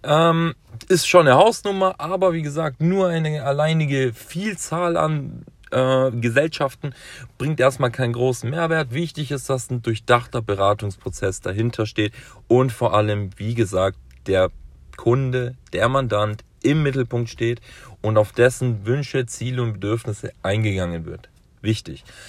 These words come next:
Als drittes gibt's den Versicherungsmakler. Der Versicherungsmakler hat,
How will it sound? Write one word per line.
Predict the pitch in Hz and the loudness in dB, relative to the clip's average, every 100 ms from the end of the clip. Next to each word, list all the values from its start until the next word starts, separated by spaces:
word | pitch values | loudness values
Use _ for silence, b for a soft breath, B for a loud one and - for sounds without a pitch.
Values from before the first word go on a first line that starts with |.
| B B B | B B B
Als | - 151 | -2 -2
drittes | - 226 247 190 | -2 -6 -4 -6
gibt's | 202 180 | -6 -8
den | - 180 | -4 0
Versicherungsmakler. | 165 160 190 190 170 170 - 170 220 226 214 | 0 -2 -2 -2 0 0 0 0 0 2 4
Der | 190 | 4
Versicherungsmakler | 170 175 196 185 175 - 170 165 - 180 170 | 2 0 0 0 0 -2 -4 -4 -2 0 4
hat, | 156 160 - | 4 2 -2